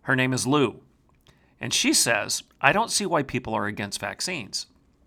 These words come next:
If they really don't want one, go somewhere else. An anti-vaccine message should not be cloaked in Christianity. The most considerate thing to do is get the vaccine."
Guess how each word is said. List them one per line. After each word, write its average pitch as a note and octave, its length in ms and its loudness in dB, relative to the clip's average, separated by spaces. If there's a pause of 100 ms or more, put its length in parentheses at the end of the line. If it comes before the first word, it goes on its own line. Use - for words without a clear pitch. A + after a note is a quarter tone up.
(540)
If - 120 -8
they B2 120 2
really F3 320 2
don't D#3 280 0
want D#3 280 2
one, A2 300 -6 (560)
go C3 160 2
somewhere C#3+ 420 0
else. - 460 -2 (720)
An B2 300 0
anti-vaccine D#3+ 1080 -2
message - 600 -4 (360)
should G#2 360 -4
not F3 340 2
be G2+ 220 -10
cloaked - 600 -10
in A2 140 -8
Christianity. - 880 -6 (640)
The A#2+ 100 -4
most B2+ 300 2
considerate D#3+ 580 0
thing E3 280 -6
to - 120 -6
do G#2 400 -8 (400)
is C3 160 0
get - 240 -4
the A2 80 -10
vaccine." G2 600 -4